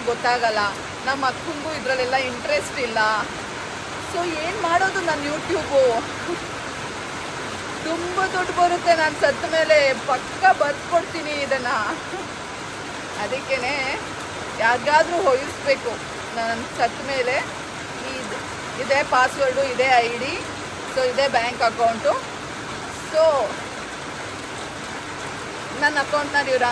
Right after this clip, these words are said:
run ಮಾಡ್ಕೊಂಡು ಹೋಗಿ. And ನಾನು ಸತ್ತ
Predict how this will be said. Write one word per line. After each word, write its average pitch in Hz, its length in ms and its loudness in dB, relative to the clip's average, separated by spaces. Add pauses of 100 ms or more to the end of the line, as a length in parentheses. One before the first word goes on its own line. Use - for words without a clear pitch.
(120)
run 240 220 4
ಮಾಡ್ಕೊಂಡು 262 460 0
ಹೋಗಿ. 226 300 0 (1080)
And 294 200 0 (340)
ನಾನು 269 160 0 (100)
ಸತ್ತ 254 260 2